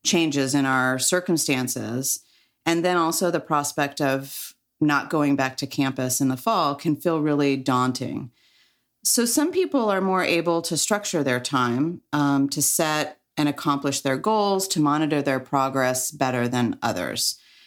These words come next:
Neuropsychologists call the ability to do these things executive function. And depending on how our brains are wired, we're more and less able to exercise these kinds of skills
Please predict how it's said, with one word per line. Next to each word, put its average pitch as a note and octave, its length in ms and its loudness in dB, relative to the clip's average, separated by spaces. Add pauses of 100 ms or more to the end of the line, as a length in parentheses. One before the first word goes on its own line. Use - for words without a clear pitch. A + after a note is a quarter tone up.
(220)
Neuropsychologists D#3+ 1080 0
call C#3 280 0
the C#3 160 0
ability C3+ 420 0
to B2 60 -2
do B2+ 220 0
these B2+ 240 0
things B2+ 420 0
executive C3+ 760 0
function. - 600 -4 (480)
And D3 240 0
depending D#3 400 0
on E3+ 200 0
how E3 260 0
our D#3 140 2
brains F3+ 480 0
are D3+ 160 0
wired, B2+ 480 0
we're D3 160 2
more D3+ 440 2
and D#3 160 2
less C#3 260 0
able C#3+ 340 0
to - 140 -6
exercise C3+ 540 -2
these C#3 240 0
kinds C3+ 320 0
of B2 80 -2
skills A#2 560 -2